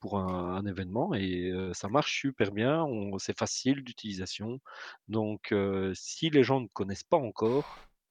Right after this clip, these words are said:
euh, diagram point net, euh, c'est vraiment un, un chouette truc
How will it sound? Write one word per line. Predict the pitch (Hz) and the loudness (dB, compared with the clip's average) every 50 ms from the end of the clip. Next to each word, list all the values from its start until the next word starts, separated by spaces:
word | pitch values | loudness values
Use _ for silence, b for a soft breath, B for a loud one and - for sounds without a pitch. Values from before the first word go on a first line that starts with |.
| _ - | _ -8
euh, | 101 98 101 95 92 | -6 -4 -2 -2 -4
diagram | 90 95 123 151 131 117 104 120 120 113 | -2 2 4 4 4 4 4 0 0 0
point | 104 - 107 104 | -2 -2 -2 0
net, | 104 110 117 - _ - - - - - - - | 0 0 -2 -2 _ -8 -20 -18 -18 -20 -12 -8
euh, | 98 92 92 92 90 90 87 87 87 87 85 82 | -6 -4 -4 -4 -4 -4 -6 -6 -8 -8 -8 -10
c'est | - - - 92 | -10 -10 -10 -10
vraiment | 87 90 104 113 120 127 135 131 135 143 139 - - | -6 -4 -2 -2 0 0 0 0 0 0 -2 -4 -4
un, | 101 101 101 98 - 95 95 - - 180 180 185 202 - b b b b b _ _ _ _ _ - | -4 -4 -2 -2 -2 -2 -4 -4 -6 -8 -8 -10 -12 -14 b b b b b _ _ _ _ _ -6
un | - 104 107 107 | -2 0 0 0
chouette | 107 - - - 151 147 - _ | 0 -2 2 4 4 2 2 _
truc | - - - 139 | -2 0 0 0